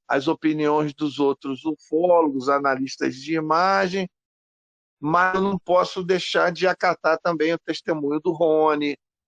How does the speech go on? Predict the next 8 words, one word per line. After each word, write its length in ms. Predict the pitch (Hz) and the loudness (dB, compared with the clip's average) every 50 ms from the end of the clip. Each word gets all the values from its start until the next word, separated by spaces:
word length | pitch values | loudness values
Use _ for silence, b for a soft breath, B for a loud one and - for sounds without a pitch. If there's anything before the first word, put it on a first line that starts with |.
| _ - | _ -2
as 300 | - 127 135 139 131 143 | 0 2 2 2 0 -2
informações 840 | 156 135 - - 151 143 147 147 143 135 - - 151 143 143 123 | -4 -4 -2 0 0 0 2 2 0 0 0 -2 -4 -2 -2 0
adicionais 640 | 143 139 135 - - - 151 147 143 139 135 131 - | 0 -2 -2 -2 -2 -2 0 0 2 0 0 -2 -4
que 100 | - - | -4 -4
ele, 180 | 147 143 143 135 _ _ _ _ _ - | -2 -2 -2 -6 _ _ _ _ _ -8
que 100 | - 127 | -4 -2
ele 120 | 127 131 | 0 0
acrescentou, 1000 | 131 131 - - 135 139 135 - 175 175 165 - - 175 156 156 156 160 151 | 0 -2 -2 -2 -2 -2 -2 0 -2 -2 -2 -2 0 2 4 4 4 4 2